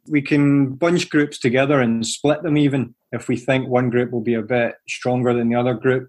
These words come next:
We can just cater for the needs of a weaker group or a stronger group. We can go for complete beginners. It's not a problem. But yeah, yeah, I understand. You can have people sign up and somebody's a very strong runner, been doing it for ten years, and you've got somebody that might have, yeah,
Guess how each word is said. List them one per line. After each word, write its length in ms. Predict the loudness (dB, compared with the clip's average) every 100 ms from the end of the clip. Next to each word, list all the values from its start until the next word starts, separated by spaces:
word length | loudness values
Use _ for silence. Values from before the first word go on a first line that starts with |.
| _ -4
We 140 | -2
can 140 | 0
just 200 | -2 -2
cater 320 | 2 2 2 -2
for 160 | -2
the 100 | -2
needs 480 | 2 2 0 -12 -16 _ _
of 140 | -6 0
a 60 |
weaker 340 | 2 2 0 0
group 260 | 2 2
or 100 | -2
a 60 | -2
stronger 380 | -2 -2 0 0
group. 340 | 2 2 0
We 160 | -4 -4
can 180 | 0 2
go 180 | 4 4
for 180 | 2
complete 460 | 0 0 2 2 2
beginners. 440 | 0 4 4 4
It's 160 | 0 -2
not 120 | -2
a 40 | -2
problem. 400 | -2 0 2 0
But 140 | 0 -4 -12 _
yeah, 180 | 0 2
yeah, 260 | 4 4 4
I 40 |
understand. 520 | 4 2 2 2 2
You 60 | 0
can 120 | -2
have 100 | -2
people 300 | 0 0 0
sign 280 | 0 0 2
up 180 | 0 -2
and 100 | -8
somebody's 440 | -2 0 2 0
a 300 | 0 0 -2 -4 _ -2
very 240 | 2 2
strong 380 | 0 2 2 2
runner, 360 | 2 4 2 2
been 160 | 0
doing 160 | 0 0
it 100 | -2
for 100 | -6
ten 300 | -4 -2 0
years, 280 | 2 2 0
and 100 | -2
you've 80 | -6
got 120 | -6 -2
somebody 320 | 0 2 0
that 120 | 0 -4
might 140 | -4
have, 160 | -4 -8 _ 2
yeah, 240 | 2